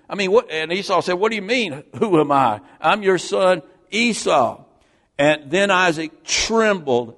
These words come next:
exceedingly. Now, why did Isaac tremble? Because at that very moment, when he heard Esau's voice and he realized that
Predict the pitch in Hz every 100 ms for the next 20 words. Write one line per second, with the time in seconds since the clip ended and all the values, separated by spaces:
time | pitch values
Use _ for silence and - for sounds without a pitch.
0 | - 127 - - 170 165 131 104 78 80
1 | _ _ _ _ _ - 127 170 165 156
2 | 151 127 - - - 226 180 104 - _
3 | _ _ _ 147 160 143 143 190 202 165
4 | 190 180 156 160 196 196 151 143 139 139
5 | 131 151 185 175 170 - 160 156 127 127
6 | 190 180 147 139 135 135 135 165 165 160
7 | 131 135